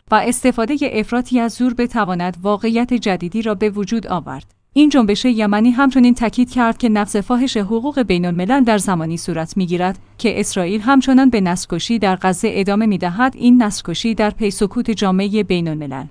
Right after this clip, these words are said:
و وادادگی رژیم‌های رسمی عربی انجام شده است. رژیم صهیونیستی طی چند روز گذشته حملاتی را علیه اهدافی در سوریه از جمله نزدیکی کاخ ریاست جمهوری در دمشق انجام داد.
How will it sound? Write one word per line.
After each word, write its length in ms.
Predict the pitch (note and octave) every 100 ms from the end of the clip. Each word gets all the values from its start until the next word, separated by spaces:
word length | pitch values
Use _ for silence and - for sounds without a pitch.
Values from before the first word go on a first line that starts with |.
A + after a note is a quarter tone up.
| _
و 40 | F#3+
وادادگی 560 | F#3 F#3+ F3 E3 A3
رژیم‌های 560 | A3 G3+ G#3+ G#3 C4+ A#3
رسمی 380 | G3 F#3+ B3 B3+
عربی 440 | - F#3 E3+ G3
انجام 320 | - D#3 D3+ D3+
شده 300 | - D3+ -
است. 320 | D#3+ - - _ _
رژیم 360 | A#3+ A#3 B3+ A#3
صهیونیستی 720 | - A3 G#3 F3 D#3+ - A3
طی 240 | G#3+ F3+
چند 340 | F3+ - A3+ G#3
روز 180 | A#3+ A3+
گذشته 520 | F#3+ E3+ E3 - G3+
حملاتی 560 | G3 G3 F#3 G3 A3+
را 180 | B3 A#3+
علیه 380 | - G3 G3+ G#3+
اهدافی 500 | - G3 F#3+ F3 A#3
در 160 | A#3 G3+
سوریه 400 | - G#3 G#3 A#3+
از 160 | A#3 -
جمله 280 | B3 A#3
نزدیکی 500 | A3 D#3+ - F#3 A#3+
کاخ 280 | A#3 C4 -
ریاست 400 | C4 A3 G3+ G3+
جمهوری 540 | F#3 F#3+ F3 A3 A#3+ B3+
در 160 | A3
دمشق 400 | G3+ F3+ D#3+ - -
انجام 340 | D#3 E3 C3+
داد. 200 | - C3